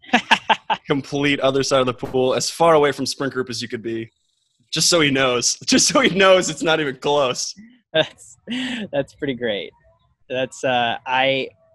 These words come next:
Speaker 1: I made it to one of the other Texas swimming sites. Uh,
Speaker 2: Oh, A O C. Yeah, I saw, I saw the,
Speaker 1: A O C.
Speaker 2: I saw the pancakes video. Yep.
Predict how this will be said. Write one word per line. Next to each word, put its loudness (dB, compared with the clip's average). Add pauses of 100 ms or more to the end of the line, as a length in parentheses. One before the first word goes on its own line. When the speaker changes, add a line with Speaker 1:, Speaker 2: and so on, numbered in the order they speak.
(120)
Speaker 1:
I -4
made 2
it -4
to -6 (680)
one -2
of -4
the -2
other 0
Texas -6 (100)
swimming -4
sites. -8
Uh, -6 (640)
Speaker 2:
Oh, 4
A 4
O 2
C. -2
Yeah, 2
I 2
saw, 2
I 4
saw 6
the, 2
Speaker 1:
A 2
O 0
C. 0
Speaker 2:
I 0
saw -2
the -2
pancakes -4
video. -6
Yep. -12